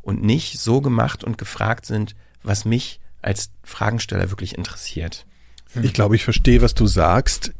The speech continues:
Speaker 2: Ich habe versucht, das gerade abzugleichen in meinem Kopf mit den Sachen, an die ich da jetzt gerade so denke.
Speaker 1: Und gleichzeitig ist es so, dass wenn Promis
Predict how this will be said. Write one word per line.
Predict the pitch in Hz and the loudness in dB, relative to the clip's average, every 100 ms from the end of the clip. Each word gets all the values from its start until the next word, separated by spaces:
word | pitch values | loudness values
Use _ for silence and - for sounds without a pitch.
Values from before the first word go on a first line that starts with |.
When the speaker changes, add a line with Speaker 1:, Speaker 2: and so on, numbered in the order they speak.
| - | -8
Speaker 2:
Ich | - - | -4 -2
habe | - | -2
versucht, | - 101 - | -2 -4 -4
das | - | -4
gerade | - - | -2 -2
abzugleichen | 113 - 107 101 92 101 104 | 0 2 2 2 0 -2 -2
in | 95 | 0
meinem | 95 95 | 0 0
Kopf | - 117 - | 0 -2 -2
mit | 104 | -2
den | 110 104 104 | 2 2 2
Sachen, | 101 117 | -2 -4
an | 107 | -6
die | 104 - | -8 -8
ich | - | -4
da | 95 | -2
jetzt | 101 - | -4 -4
gerade | 110 104 | -2 0
so | 107 | 2
denke. | 117 117 127 107 | 2 2 2 0
Speaker 1:
Und | 120 117 | 0 0
gleichzeitig | 107 139 - 156 147 143 - | 0 0 0 0 0 0 -2
ist | 127 | -2
es | 127 | 0
so, | - 135 | 2 2
dass | 131 - | 0 0
wenn | 113 107 | -2 -4
Promis | - 107 139 160 165 - - - | -4 -4 -2 -2 -4 -6 -8 -12